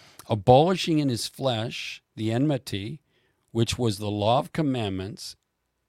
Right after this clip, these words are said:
in the order of rights, to edify in himself the two in one new man." The corporate body, see?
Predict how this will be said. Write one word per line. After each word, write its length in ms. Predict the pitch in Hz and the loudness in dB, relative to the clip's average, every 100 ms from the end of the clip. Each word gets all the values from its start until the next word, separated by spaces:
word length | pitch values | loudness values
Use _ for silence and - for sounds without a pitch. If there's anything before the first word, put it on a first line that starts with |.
| _ _ - | _ _ 0
in 240 | 120 117 | 2 4
the 160 | 120 127 | 4 2
order 380 | - 107 104 107 | 0 0 2 0
of 200 | 101 92 | -2 0
rights, 640 | 104 98 95 107 - - _ _ _ _ _ _ _ _ _ _ _ - | 2 2 0 -10 -12 -14 _ _ _ _ _ _ _ _ _ _ _ -4
to 200 | 120 - - | -2 -2 2
edify 600 | 156 180 180 - 147 123 - | 2 4 0 0 -2 -2 -2
in 200 | 170 185 | 0 2
himself 640 | 185 117 - 98 104 98 | 0 -2 -2 -2 -4 -6
the 120 | - 107 | -8 -6
two 640 | - - 196 135 104 147 - _ _ _ _ _ _ - | -4 0 2 2 0 -8 -14 _ _ _ _ _ _ -2
in 220 | 123 113 | 0 2
one 380 | 120 123 127 120 | 4 2 2 0
new 160 | 123 | -2
man." 500 | 123 117 110 87 95 _ _ _ _ _ _ _ _ _ _ _ - | -2 -4 -4 -8 -14 _ _ _ _ _ _ _ _ _ _ _ -20
The 100 | - | -14
corporate 460 | - 104 - 85 | -4 -4 -4 -10
body, 340 | - 80 78 98 | -8 -6 -8 -10
see? 440 | - - 110 180 | -12 -10 -12 -12